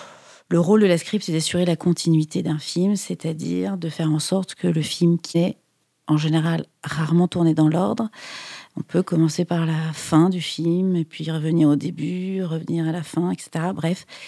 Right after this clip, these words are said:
faire en sorte que l'histoire reste, euh, cohérente, euh, à la fois dans ce qu'on appelle les raccords. Donc, euh, un des travaux de, de la script sera de noter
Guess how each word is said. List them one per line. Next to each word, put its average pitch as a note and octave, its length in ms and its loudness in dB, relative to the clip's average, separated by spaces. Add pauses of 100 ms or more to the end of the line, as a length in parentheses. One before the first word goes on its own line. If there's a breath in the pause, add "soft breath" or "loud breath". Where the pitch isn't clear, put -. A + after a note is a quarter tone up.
(240 loud breath)
faire E3 140 2
en E3 60 6
sorte G#3 300 -2
que A3 640 0 (100)
l'histoire E3+ 460 -4
reste, E3+ 500 -4
euh, E3 380 0 (120)
cohérente, F3+ 680 0 (760 loud breath)
euh, E3 720 0
à D#3+ 40 -2
la D#3 120 -2
fois E3 420 -2
dans D#3+ 520 0
ce D#3 80 -12
qu'on D#3 140 -4
appelle E3+ 260 -2
les E3 100 -2
raccords. G#3 500 -2 (160)
Donc, E3 280 -6
euh, - 720 -4
un E2+ 140 -4
des - 300 -8
travaux E3+ 260 -8 (320)
de, - 60 -12 (440)
de D3+ 60 -12
la E3+ 80 -6
script - 300 -8
sera - 240 -2
de D#3 80 0
noter D#3 400 2